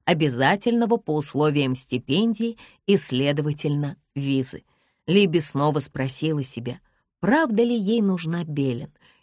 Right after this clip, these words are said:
и снова же сама себе ответила: «Да, несомненно».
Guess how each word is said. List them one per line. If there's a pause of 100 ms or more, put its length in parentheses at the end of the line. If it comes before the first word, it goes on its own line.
и
снова
же
сама
себе
ответила: (380)
«Да, (440)
несомненно».